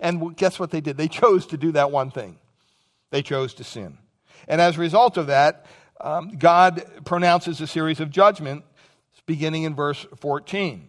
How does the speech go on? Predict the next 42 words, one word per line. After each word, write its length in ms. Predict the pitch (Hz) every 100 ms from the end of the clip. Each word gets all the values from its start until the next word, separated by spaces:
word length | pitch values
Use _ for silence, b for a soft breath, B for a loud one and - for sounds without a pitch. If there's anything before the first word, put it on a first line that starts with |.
| _ -
First 260 | 160 156
of 80 | 165
all, 220 | 143 151
he 160 | 160 123
says, 440 | - 143 147 - b b b b
um, 460 | - 139 139 143 139 - - - 147
to 120 | - 151
the 260 | 135 123
serpent 440 | - 170 165 190 170
that 160 | 120
he's 220 | 143 180
gonna 180 | 170 143
curse 320 | - 160 151
the 80 | -
serpent, 480 | 135 165 151 139 156 _ _ _ _ _ _ _ _ _ _ _
and 520 | 135 127 131 131 131 - _ _ _
he's 100 | 123
gonna 260 | 131 123 117 -
have 160 | 135
to 80 | -
crawl 340 | - 151 139
around. 260 | 131 127 143
And 140 | 135
then 100 | 143
down 220 | 156 151 143
in 100 | 131
verse 220 | 156 156
sixteen, 640 | 160 151 - 147 127 147 b b b b _
notice 320 | 143 160 151
what 160 | 156 143
he 140 | 135
says 400 | - 165 151 131
in 160 | 147 135
verse 360 | 147 139 - -
sixteen. 720 | - 135 - - 180 117 110 _ b b b
He 100 | 147
says, 280 | - 170 139
"To 100 | 170
the 100 | 151
woman, 360 | 160 214 185 147
he 120 | 143
said, 300 | - 156